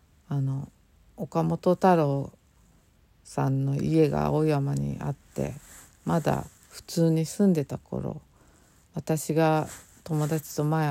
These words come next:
歩いてて、なんか私がこの、へ-、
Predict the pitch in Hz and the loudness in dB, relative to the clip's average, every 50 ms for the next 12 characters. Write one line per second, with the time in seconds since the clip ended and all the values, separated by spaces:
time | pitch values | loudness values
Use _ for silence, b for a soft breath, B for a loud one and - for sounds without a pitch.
0 | 139 139 135 147 143 139 - - - 143 143 147 147 147 143 - 151 143 143 - | -2 -2 -4 -4 -8 -8 -10 -10 -6 -4 -2 -2 -2 -2 -4 -4 -6 -6 -4 -4
1 | 156 143 - 160 156 151 143 - 156 156 156 165 165 165 - b b b b b | -6 -4 -2 -2 -2 -2 -2 -4 -4 -2 -2 -2 -4 -4 -8 b b b b b
2 | b b b b b b b b b b b _ _ _ - - 160 - | b b b b b b b b b b b _ _ _ -10 -8 -8 -8